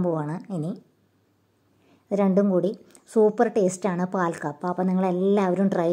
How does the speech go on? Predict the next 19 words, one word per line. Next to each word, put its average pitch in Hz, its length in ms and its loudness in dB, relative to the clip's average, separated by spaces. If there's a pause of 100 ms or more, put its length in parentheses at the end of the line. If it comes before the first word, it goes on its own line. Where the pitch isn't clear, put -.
ചെയ്യണം 151 300 -2
കേട്ടോ. 147 160 -6 (800)
അപ്പോൾ 208 180 -2
നമുക്ക് 196 320 2
ഇലയിലൊക്കെ 180 400 2
ഒന്ന് 185 160 2
വിളമ്പിയിട്ട് 175 420 0
കഴിക്കാം. 180 300 -2 (2750)
പൊടിനൂറപ്പുള്ള 254 800 4 (100)
കപ്പയാണെങ്കിൽ, 180 580 -2
അതായത് 196 320 -2
കപ്പ 190 280 -4 (120)
നല്ല 202 320 -2
കപ്പയാണെങ്കിൽ 175 460 -6 (160)
നല്ല 196 280 -6 (160)
ടേസ്റ്റ് 190 340 0
ആയിരിക്കും. 156 260 -12 (120)
ഒന്നാമത് 196 400 0
തേങ്ങാപ്പാലിൽ 196 580 0